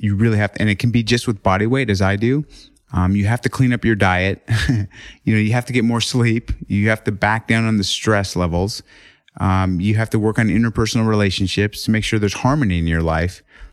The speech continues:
uh, to keep going without injury and to wanna keep going and make it enjoyable. I'm doing all of those things. And I'm also training, like I said, I'm doing, I'm training harder than I've ever trained just to,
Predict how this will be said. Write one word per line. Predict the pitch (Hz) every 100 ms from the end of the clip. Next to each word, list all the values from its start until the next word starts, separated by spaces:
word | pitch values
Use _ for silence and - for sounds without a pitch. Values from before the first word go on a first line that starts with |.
| _ -
uh, | 95 95 95
to | 98
keep | 104 123 113 -
going | 107 104 107
without | 98 95 95
injury | 107 87 76 69 - _ _ _ -
and | 107
to | 101
wanna | 113 135
keep | 110 95
going | - 80 85
and | 104
make | 120 117
it |
enjoyable. | 98 92 104 104 87 78 80 - _ _ _ _ _ -
I'm | 110 131
doing | 120
all | 107 104 90
of |
those | 82 80
things. | 71 69 - - -
And | 95 95 95 92
I'm | 92 107
also | 113 - 107
training, | - 120 113 113 110 107 -
like | 104 107
I |
said, | 101 110
I'm | 101
doing, | 107 104 98 92 - - _ _ -
I'm | 117
training | - 151 139
harder | 104 - 131 113
than | 95 95
I've | 90
ever | 98 90
trained | - 110 95 87
just | 85 95
to, | -